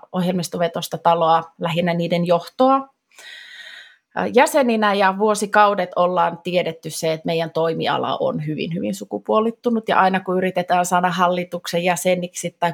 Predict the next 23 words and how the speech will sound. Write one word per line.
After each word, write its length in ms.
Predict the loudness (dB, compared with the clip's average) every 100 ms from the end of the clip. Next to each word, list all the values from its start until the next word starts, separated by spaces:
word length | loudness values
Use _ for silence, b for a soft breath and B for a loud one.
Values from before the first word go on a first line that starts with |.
| -4
puhujiksi 840 | -6 -4 -2 -4 -4 -4 -2 -4 _
tai 320 | 0 0 0
mihin 300 | -2 -2 0
tahansa 360 | 0 0 0 0
naisia, 580 | 2 2 2 0 -2 -2
niin 140 | -2
se 120 | 0
on 200 | 0 0
oikeasti 680 | 0 0 -2 -6 -4 -6 -6 _ _ _ _
kiven 320 | -2 2 2 2
alla, 320 | 0 2 0
kun 200 | -2 -4
kaivellaan 520 | 0 0 0 -2 -2 -4
niitä 220 | -8 -6
naisia. 400 | -4 -4 -4 -10 -16 B B B B B
Ja 60 | 0
tässä 200 | 0 2
nykyisessä 500 | 2 2 0 0 2
osaajapulassa 840 | 2 4 2 2 0 0 0 -4
saavutettiin 800 | -2 2 2 2 -4 -8 -8 -8
semmoinen 300 | -4 -4 -2
tietynlainen 500 | 0 0 0 0 -2
saturaatiopiste 1120 | 0 0 0 0 0 -2 -4 -2 -4 0 -2